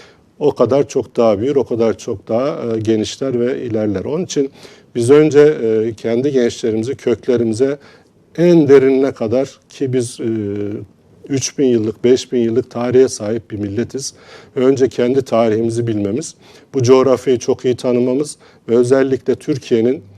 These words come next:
güçlü olması her anlamda, ekonomik anlamda, teknik, teknolojik anlamda, e, üniversitelerde bilim yapma anlamında güçlü olması ve Türk dünyasıyla da bütünleşerek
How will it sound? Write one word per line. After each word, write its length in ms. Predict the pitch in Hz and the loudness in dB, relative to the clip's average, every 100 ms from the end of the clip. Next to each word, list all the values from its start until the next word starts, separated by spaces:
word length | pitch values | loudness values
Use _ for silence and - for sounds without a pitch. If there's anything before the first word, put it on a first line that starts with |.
| - - | -20 -6
güçlü 320 | 120 - 135 | -6 -2 2
olması 460 | 131 110 101 - 120 | 2 2 -4 -4 0
her 100 | 117 | 0
anlamda, 480 | 107 104 98 95 | 0 -4 -4 -4
ekonomik 500 | 98 - 104 107 101 | -6 -6 -4 -4 -4
anlamda, 540 | 107 101 101 98 98 98 | -6 -6 -6 -6 -6 -6
teknik, 540 | 101 95 104 - 95 | -8 -8 -10 -8 -6
teknolojik 580 | - 95 - 110 104 104 | -6 -6 -10 -8 -8 -8
anlamda, 600 | 113 110 98 104 110 127 - - - - _ | -6 -4 -4 -4 -4 -4 -8 -20 -20 -20 _
e, 40 | 101 98 95 | -6 -4 -2
üniversitelerde 840 | 117 107 113 110 - 117 110 104 98 | -2 0 0 -2 -4 -2 -2 -2 -4
bilim 260 | 101 113 110 | -2 0 0
yapma 360 | 101 - 104 101 - | -4 -6 -8 -6 -8
anlamında 640 | 107 101 101 98 104 147 170 - - _ | -8 -6 -4 -4 -6 -8 -10 -14 -20 _
güçlü 320 | 113 - 143 | -6 -6 4
olması 560 | 156 131 107 101 170 170 - - _ | 6 6 2 -4 -10 -10 -14 -20 _
ve 60 | 120 | -6
Türk 300 | - 143 - | -4 -6 0
dünyasıyla 640 | 139 135 123 - 123 120 | 4 4 2 0 -2 0
da 160 | 117 | 0
bütünleşerek 720 | 117 - 123 127 - 135 147 | -2 -4 -2 -2 0 0 0